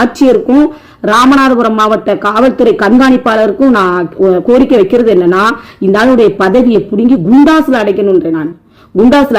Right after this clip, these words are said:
அடைச்சு அந்த ராமநாதபுரம் மாவட்டத்தை சுற்றியுள்ள எத்தனை கிராமங்களில் இந்த மாதிரி இவர் கந்து வெட்டிக்கு விட்டிருக்காருங்கிற ஒரு விசாரணை குழுவை அமைக்கணும்னு இந்த ஆடி-, வீடியோ மூலமா கேட்டுக்கிறேன். நன்றி,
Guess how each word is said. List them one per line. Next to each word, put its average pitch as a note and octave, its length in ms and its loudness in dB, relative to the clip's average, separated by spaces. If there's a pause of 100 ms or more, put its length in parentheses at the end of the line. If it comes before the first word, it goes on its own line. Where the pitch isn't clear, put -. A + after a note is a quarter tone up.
அடைச்சு G#3+ 320 -2
அந்த G3+ 220 0
ராமநாதபுரம் G#3 540 0
மாவட்டத்தை A#3 420 -2
சுற்றியுள்ள A#3+ 480 0 (180)
எத்தனை B3+ 320 0
கிராமங்களில் C4+ 520 2
இந்த G#3+ 160 -2
மாதிரி B3+ 220 2
இவர் G#3 160 -2
கந்து A#3+ 240 2
வெட்டிக்கு B3+ 400 0 (400)
விட்டிருக்காருங்கிற A#3+ 720 0 (480)
ஒரு G#3 220 4
விசாரணை D#4 400 2
குழுவை C#4+ 320 2
அமைக்கணும்னு C4 540 2
இந்த A3 120 -2 (140)
ஆடி-, A#3 220 -2 (180)
வீடியோ C4+ 280 2
மூலமா A3+ 280 -6
கேட்டுக்கிறேன். G#3+ 420 -8
நன்றி, F#3+ 260 -12